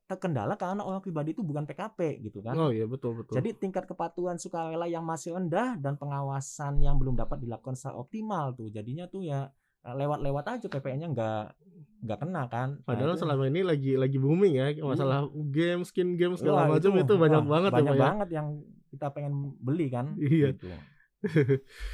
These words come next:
Speaker 2: Terus, eh, sebenarnya nih, Pak, yang
Speaker 1: Hmm,
Speaker 2: disasar
Speaker 1: iya.
Speaker 2: ini, eh, yang disasar nih dari aturan baru ini siapa sih, Pak?
Speaker 1: Ya, jadi tentunya penjual produk digital di luar negeri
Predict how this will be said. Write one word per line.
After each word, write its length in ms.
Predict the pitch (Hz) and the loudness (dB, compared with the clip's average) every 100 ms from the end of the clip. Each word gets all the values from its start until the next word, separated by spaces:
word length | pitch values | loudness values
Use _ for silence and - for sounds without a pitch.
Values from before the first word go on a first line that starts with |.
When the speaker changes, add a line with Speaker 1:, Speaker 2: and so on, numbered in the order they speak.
| - - - | -12 -12 -6
Speaker 2:
Terus, 340 | 156 196 - - | 0 2 0 -8
eh, 560 | - 139 139 139 139 139 160 - - - - _ | -2 0 2 4 2 0 -6 -10 -10 -10 -20 _
sebenarnya 500 | 165 151 151 139 160 | 0 0 0 -2 -2
nih, 140 | 170 | -4
Pak, 160 | 160 - | -4 -4
yang 160 | 156 | 0
Speaker 1:
Hmm, 80 | 143 | 2
Speaker 2:
disasar 320 | 123 123 151 | 0 -2 -2
Speaker 1:
iya. 80 | 156 | 0
Speaker 2:
ini, 140 | 220 202 165 _ _ - _ _ - | 0 0 -4 _ _ -20 _ _ -10
eh, 500 | 143 131 127 127 131 - | -6 -4 -4 -4 -6 -2
yang 140 | 151 | 0
disasar 400 | 147 143 151 165 | 2 0 -4 -4
nih 180 | 180 208 | -2 0
dari 200 | 165 147 - | 0 -2 -6
aturan 380 | 175 151 165 156 | -8 -4 -2 0
baru 200 | 135 151 | 0 -2
ini 80 | |
siapa 240 | 196 156 151 | -6 -8 -8
sih, 140 | 170 | -10
Pak? 160 | 185 - | -12 -12
Speaker 1:
Ya, 200 | - 123 - _ _ _ _ | -6 -6 -6 _ _ _ _
jadi 420 | 113 113 101 139 | -8 -6 -4 -6
tentunya 720 | 170 131 117 110 95 98 123 156 | -6 -6 -6 -6 -6 -6 -8 -10
penjual 640 | - 151 113 120 196 226 - | -6 -2 0 -2 -4 -4 -8
produk 320 | 160 139 131 | -6 -4 -4
digital 640 | 117 113 101 107 - 143 151 | -6 -6 -6 -10 -8 -8 -6
di 160 | 123 | -6
luar 280 | 117 113 110 | -4 -6 -6
negeri 400 | 101 - 139 | -8 -6 -8